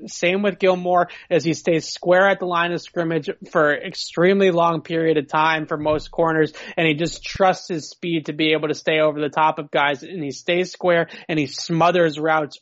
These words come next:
early in the route, and he doesn't allow wide receivers to move him off his spot with their route breaks, right? 'Cause, or route releases, because releases are designed to create space, right? To get upfield. You wanna get the corner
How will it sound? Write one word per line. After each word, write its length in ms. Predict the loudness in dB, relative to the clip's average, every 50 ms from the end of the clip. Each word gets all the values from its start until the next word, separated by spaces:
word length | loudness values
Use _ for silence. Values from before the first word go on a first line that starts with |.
| -8
early 480 | -6 -4 -2 -2 -2 -2 -4 -6 -6 -8
in 140 | -8 -8 -6
the 100 | -6 -2
route, 400 | 0 2 2 4 2 2 0 -2 -6 -20 -14 -8
and 80 | -4 -2
he 80 | 0 2
doesn't 240 | 2 0 0 0
allow 560 | -2 -2 0 0 0 2 2 2 2 0 0 -2
wide 360 | -4 -4 -2 0 0 0 -2
receivers 580 | -4 -8 -8 -8 -8 -6 -4 -4 -4 -4 -4
to 120 | -6 -6 -6
move 300 | -4 0 0 0 0 0
him 160 | -2 -2 0
off 220 | 2 2 2 0
his 160 | -2 -4 -6 -6
spot 400 | -6 0 2 4 4 2 0 -2
with 160 | -6 -10 -6
their 140 | -4 -4 -2
route 340 | 0 0 0 0 0 -2 -4
breaks, 320 | -6 -6 -6 -6 -6 -6
right? 160 | -4 -4 -4
'Cause, 160 | -4 -6 -6 -8 -10 -20 -16 -6 0
or 180 | 2 4 4
route 220 | 4 4 4 2 2
releases, 560 | 0 -2 0 2 2 0 0 -4 -10 -10 -6
because 260 | -4 0 2 2 2
releases 540 | 2 0 2 2 2 2 2 0 0 2 2
are 120 | 2 2
designed 680 | 4 2 2 2 4 2 4 4 2 2 0 -2 -4 -6 -12 -20 -16 _
to 80 | -10 -8
create 340 | -4 0 0 0 0 -2 -4
space, 440 | -2 0 2 2 2 0 -6 -8 -4
right? 180 | -2 -2 -2 -2
To 60 | -4 -4
get 140 | -2 -2
upfield. 520 | -2 -2 -4 -4 -2 0 0 0 0 -2 -6 -14 -20 -12 -4
You 160 | 0 2 4
wanna 240 | 4 4 2 2 0
get 360 | 0 2 0 0 0 -2 -8
the 80 | -12 -10
corner 500 | -6 -2 0 0 0 0 0 -2 -2 -4